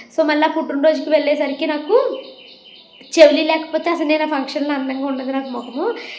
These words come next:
ఇప్పుడే చేపించేసేయండి" అనేసి అడుగుతున్నాను. "సరే తీసుకెళ్తాను" అనేసి అన్నారండి. So చాలామంది నిన్న కామెంట్స్లో కూడా అడిగారు, "భవాని నువ్వు హాస్పిటల్కి వెళ్ళొచ్చాక డాక్టర్ ఏం చెప్పారో చెప్పు, మేము కూడా చూపించుకోవాలి అనుకుంటున్నాము, మాకు సాగిపోయింది" అనేసి అడిగారు.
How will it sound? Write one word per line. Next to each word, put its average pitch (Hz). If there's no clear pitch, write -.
ఇప్పుడే 294
చేపించేసేయండి" 294
అనేసి 330
అడుగుతున్నాను. 254
"సరే 285
తీసుకెళ్తాను" 254
అనేసి 269
అన్నారండి. 226
So 320
చాలామంది 302
నిన్న 294
కామెంట్స్లో 294
కూడా 294
అడిగారు, 254
"భవాని 277
నువ్వు 302
హాస్పిటల్కి 294
వెళ్ళొచ్చాక 269
డాక్టర్ 247
ఏం 262
చెప్పారో 262
చెప్పు, 269
మేము 254
కూడా 277
చూపించుకోవాలి 254
అనుకుంటున్నాము, 247
మాకు 240
సాగిపోయింది" 247
అనేసి 262
అడిగారు. 226